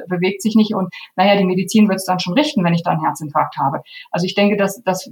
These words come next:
erstmal als erster Ste-, an erster Stelle auch an die, an das Verantwortungsbewusstsein des Menschen appelliert werden muss, äh, für seine eigene Gesundheit auch einzutreten. Und, ähm, ja, der Veganismus gehört natürlich ganz, ganz groß dazu, denn das ist ja eine, nun mal eine gesunde Ernährung, wenn man es richtig macht natürlich.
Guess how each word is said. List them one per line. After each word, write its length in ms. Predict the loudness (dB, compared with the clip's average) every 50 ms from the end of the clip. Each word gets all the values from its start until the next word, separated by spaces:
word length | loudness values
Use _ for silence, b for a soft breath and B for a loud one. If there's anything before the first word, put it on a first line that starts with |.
| -10 -2
erstmal 600 | 0 0 2 4 4 4 6 6 6 4 2 0 -2
als 140 | -2 -2 2
erster 320 | 2 2 2 2 0 -4
Ste-, 240 | -2 -2 -2 0 0
an 120 | 0 0
erster 200 | 0 0 -2 -2
Stelle 300 | -2 0 0 2 2 2
auch 160 | 2 0 0
an 140 | -2 -2 0
die, 200 | 0 0 -2 -2 -6 -12 -16 _ _ _ _ _ _ _ _ _ _ _ 0
an 120 | 2 2
das 140 | 4 4 2
Verantwortungsbewusstsein 920 | 2 2 4 4 4 4 4 4 2 2 0 0 0 0 0 0 0 0
des 140 | -2 -2 0
Menschen 280 | 2 2 2 2 2 0
appelliert 460 | 0 -2 -2 -2 -2 -2 -2 0 0
werden 240 | 0 2 2 2 0
muss, 220 | 0 -2 -2 B B B B B B _
äh, 100 | -10 -8 -4 -2
für 80 | 0
seine 260 | 2 4 4 4 2
eigene 280 | 2 2 0 0 0 -2
Gesundheit 500 | -2 0 2 2 4 4 4 2 2 0
auch 120 | -2 -4 -4
einzutreten. 720 | -2 -2 -2 -4 -4 -8 -8 -6 -4 -4 -2 -2 -2 -4 -4
Und, 380 | -2 -2 -2 -2 -2 -4 -6 -6
ähm, 260 | -4 -2 -2 -2 0 0
ja, 120 | 0 0
der 200 | 0 -2 -4 -4
Veganismus 540 | -6 -4 -2 0 0 2 2 2 0 0 0
gehört 160 | 0 0 2
natürlich 360 | 2 0 0 -2 -4 -4 -2 0
ganz, 320 | 0 0 0 -2 -4 -6 _
ganz 200 | -2 -2 -2 -2 0
groß 220 | 0 0 0 2
dazu, 360 | 0 -2 -2 0 0 0 2
denn 200 | 2 0 -2 -2 -4
das 100 | -6 -8
ist 140 | -8 -8
ja 80 | -6 -4
eine, 120 | -4 -2 -2 -2 -2
nun 100 | 0 0
mal 60 | 0
eine 140 | -2 -2 -4
gesunde 340 | -6 -4 -2 0 2 2 2
Ernährung, 320 | 2 2 2 2 2 2
wenn 60 | 2 0
man 100 | 0 0
es 120 | -2 -2
richtig 220 | -4 -4 -4 -4
macht 200 | -4 -4 -4 -4
natürlich. 320 | -8 -12 -8 -6 -6 -6